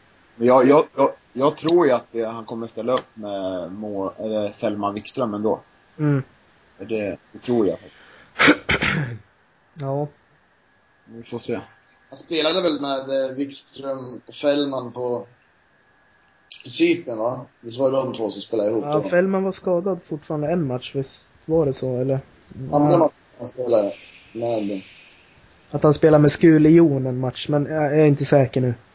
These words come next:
Speaker 3: Nej.
Speaker 2: Skule Jon, är han med i, eh, diskussionen? Det är han, det är han inte, inte för mig nu efter att jag såg han mot Frej.
Speaker 3: Nej, jag har ju inte sett han spela,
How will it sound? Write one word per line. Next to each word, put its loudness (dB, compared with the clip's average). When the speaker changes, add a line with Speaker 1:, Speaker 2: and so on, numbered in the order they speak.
Speaker 3:
Nej. -4
Speaker 2:
Skule 6
Jon, 8
är 6
han 6
med 6
i, 4
eh, -2
diskussionen? 4
Det 8
är 8
han, 6
det 6
är 8
han 6
inte, 0
inte -2
för -2
mig 6
nu 4
efter -2
att -4
jag 4
såg 4
han 2
mot -4
Frej. 2
Speaker 3:
Nej, 2
jag 2
har 4
ju 2
inte -4
sett 0
han 0
spela, 0